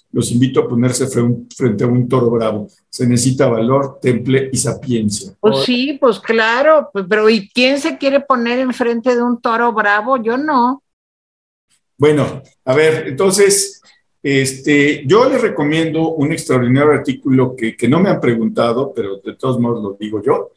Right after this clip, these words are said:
Speaker 1: que vi, eh, que se llama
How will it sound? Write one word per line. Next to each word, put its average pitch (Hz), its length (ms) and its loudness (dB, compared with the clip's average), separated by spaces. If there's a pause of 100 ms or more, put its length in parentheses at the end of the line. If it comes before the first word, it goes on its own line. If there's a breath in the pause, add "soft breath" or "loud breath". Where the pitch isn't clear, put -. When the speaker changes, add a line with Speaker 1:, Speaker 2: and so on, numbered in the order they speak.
(380 loud breath)
Speaker 1:
que 123 640 2
vi, 156 460 0
eh, 117 160 0
que 123 80 -8
se 120 180 0
llama 147 560 0